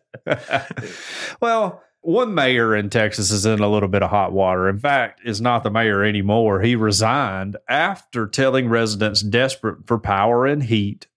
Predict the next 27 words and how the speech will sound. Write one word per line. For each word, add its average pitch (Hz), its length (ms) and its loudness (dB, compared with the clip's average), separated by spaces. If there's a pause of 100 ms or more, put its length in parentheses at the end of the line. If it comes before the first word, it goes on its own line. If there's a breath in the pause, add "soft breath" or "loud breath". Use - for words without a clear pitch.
(140)
that 90 380 0
only 131 320 2
the 120 120 2
strong 107 520 0
will 107 80 2
survive. 104 800 0
<laughs> - 40 -10 (1400 soft breath)
A 120 60 2
Texas 175 420 0
mayor 139 240 -2
resigned 120 400 0
after 110 200 -4
seemingly 147 560 0
telling 139 360 0
residents 113 500 0
to 107 120 2
fend 139 300 -2
for 151 80 0
themselves 139 720 2
in 117 100 2
a 113 60 0
Facebook 131 600 -2
post 95 480 0
amid 104 380 0
deadly 156 540 0
and 104 180 0
record-breaking, 127 960 0